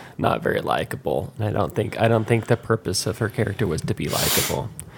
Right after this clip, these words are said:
She's kinda like an idiot character, and that everybody, <laughs> she gets everybody around her killed. <laughs> So,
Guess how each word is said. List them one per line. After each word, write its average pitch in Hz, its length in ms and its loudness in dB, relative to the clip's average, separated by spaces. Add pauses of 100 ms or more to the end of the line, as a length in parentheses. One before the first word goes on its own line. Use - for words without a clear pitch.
(380)
She's - 260 0
kinda 123 220 4
like 113 240 4
an 117 180 2
idiot 120 320 2
character, 123 400 2
and 120 100 2
that 113 120 4
everybody, 113 400 2
<laughs> - 40 -8
she - 180 2
gets 175 480 2
everybody 202 880 4
around 151 300 6
her 156 160 6
killed. 175 760 2
<laughs> 214 840 2
So, - 680 2